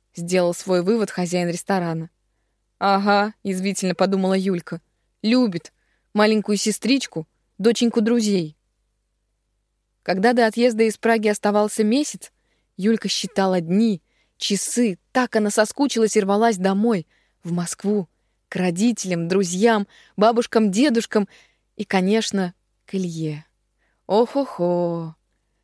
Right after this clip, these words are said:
Она приехала и закрутилась в радостных встречах, отмечаниях,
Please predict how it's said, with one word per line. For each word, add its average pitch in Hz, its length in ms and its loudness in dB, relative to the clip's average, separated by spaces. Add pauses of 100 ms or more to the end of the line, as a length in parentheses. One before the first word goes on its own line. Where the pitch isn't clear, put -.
(140)
Она 190 240 2
приехала 208 640 0 (180)
и 196 100 -2
закрутилась 208 600 0
в 190 60 -4
радостных 202 420 2
встречах, 214 560 0 (260)
отмечаниях, 180 880 -2